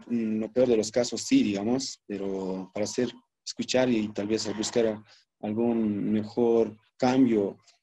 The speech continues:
a esa, a esa, esa inquietud que uno tiene, ¿no? Entonces, eh, como podrán ver,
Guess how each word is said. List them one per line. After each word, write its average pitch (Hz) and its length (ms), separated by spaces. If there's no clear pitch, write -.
a 104 220
esa, 101 600
a - 1500
esa, 120 260
esa 117 240
inquietud 127 380
que - 140
uno 101 220
tiene, 98 260
¿no? 127 240
Entonces, 131 800
eh, 110 600
como 127 200
podrán 147 320
ver, 131 220